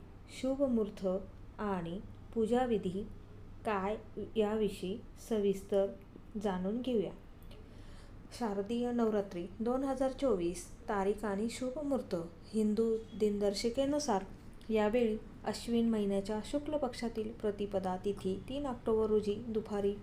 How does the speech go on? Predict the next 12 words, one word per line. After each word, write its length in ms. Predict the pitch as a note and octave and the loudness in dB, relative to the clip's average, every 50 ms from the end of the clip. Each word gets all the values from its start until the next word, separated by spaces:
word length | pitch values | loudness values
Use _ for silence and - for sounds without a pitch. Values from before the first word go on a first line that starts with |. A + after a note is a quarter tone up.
| - - G#3 | -8 -8 -4
बारा 340 | G3 F#3 F3 F3 G3 A#3 | -2 -2 0 0 2 2
वाजून 380 | C4 B3+ A#3 A3+ A3+ G#3 G#3 G#3+ - - - - - | 4 4 2 2 2 0 -2 -2 -6 -10 -14 -8 -6
अठरा 320 | G3 F#3+ F#3+ - A3+ A#3+ | -6 -4 -4 -2 -2 -2
मिनिटांपासून 800 | C4+ C#4 C4 A3+ G#3 G#3 G3+ G3 G3 G3+ G3 F#3 - - G3 G#3 G#3+ | 0 0 0 0 0 0 0 -2 0 0 -2 -2 -2 -2 -4 -4 -4
सुरू 240 | - - G#3+ F3+ | -2 0 0 0
होईल 220 | F3 E3+ E3 D#3+ D#3+ - - - - - - - - | 2 0 0 -2 -2 -6 -10 -14 -14 -14 -16 -12 -8
आणि 320 | - G#3+ G3 F3+ E3 E3+ F3 - - - - - - - - - - - - - - - - - | -4 -2 -2 -2 -2 -4 -6 -8 -10 -14 -14 -14 -14 -14 -12 -12 -14 -14 -14 -14 -14 -12 -12 -6
शुक्रवार 580 | - - A#3+ B3 - - C4+ B3 A3+ G#3 G#3 A3 - - - - - - - - - | -4 -2 -2 -2 2 2 4 4 4 2 2 0 -4 -8 -12 -14 -16 -14 -10 -6 -2
चार 260 | G#3+ G3 G3 G3+ G#3 - - - | 0 0 0 0 -2 -4 -6 -6
ऑक्टोबर 480 | G3 F#3+ - - G#3+ G#3 G3 G3 G3 G3 G3 - - - - - | -8 -6 0 0 2 4 4 4 4 4 0 -4 -12 -12 -8 -4
रोजी 480 | A3 G#3 G#3+ A3 G#3 G#3 F#3+ F#3 F#3+ G3 - - - - - - - - | 2 6 6 6 6 6 2 -2 -4 -6 -8 -12 -14 -14 -14 -12 -6 -4
पहाटे 500 | G#3 G3+ G3 F#3+ F#3+ G3 F3+ F3 F3+ | 0 0 0 0 -2 -2 -4 -4 -6